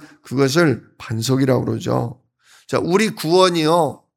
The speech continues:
비가 오고 지진이 나고 홍수가 나도 우리 구원이 취소되거나 우리 구원이 흔들리지 않는다라는 그런 의미에서 오늘 우리의 구원의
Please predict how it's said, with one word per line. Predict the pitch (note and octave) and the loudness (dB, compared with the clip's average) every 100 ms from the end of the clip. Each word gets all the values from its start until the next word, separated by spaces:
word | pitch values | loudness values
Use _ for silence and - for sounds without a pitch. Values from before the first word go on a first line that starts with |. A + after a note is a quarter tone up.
| _ _ _ _ _ _ _ | _ _ _ _ _ _ _
비가 | - C#3+ E3 D3+ | -6 2 6 6
오고 | D3 D3+ D3 D3 D3+ D3 D#3 B3+ | 6 2 2 2 2 0 -6 -8
지진이 | - C#3 B2 D3+ D#3 D3+ | -6 -4 -4 0 2 2
나고 | C#3+ C#3 C3+ D3 D3 - _ _ - | 0 -2 -2 -4 -4 -6 _ _ -2
홍수가 | G3 F#3 F#3 F3 | 0 0 4 6
나도 | D#3+ C#3 C3+ F3+ C#3 - - - | 6 4 4 6 6 2 -14 -4
우리 | C3+ D3+ | 2 2
구원이 | - C#3 C#3+ C#3 B2 | 0 0 2 0 -4
취소되거나 | - G#3 G#3 F#3 D3 B2 B2 D3 C#3+ B2 - - | -4 0 2 2 2 -2 -2 0 0 -2 -14 -16
우리 | - C#3+ D#3 | -4 0 0
구원이 | - C#3 C#3+ | 2 2 4
흔들리지 | C#3+ - A3 G#3 F#3+ D#3+ C3+ G3 - _ _ _ _ _ _ | 2 0 0 2 2 2 2 -2 -2 _ _ _ _ _ _
않는다라는 | - D#3 G3 G3+ D#3 C3 B2+ A#2 _ _ _ _ C#3 D#3+ G3 D#3+ | 0 2 2 0 2 0 -2 -4 _ _ _ _ 4 4 2 2
그런 | D#3+ E3+ D3 | 2 4 4
의미에서 | D3 D#3+ C#3+ C3 B2+ E3 A#2+ - _ _ | 4 4 2 2 2 2 0 -8 _ _
오늘 | C#3 D#3+ E3 A#3 - _ _ _ _ _ _ _ | -2 0 0 -2 -8 _ _ _ _ _ _ _
우리의 | B2+ D3 E3+ E3+ E3 D3+ | -4 0 4 6 6 2
구원의 | - C#3+ D3+ C#3+ D#3+ A#3 | -2 2 2 4 2 0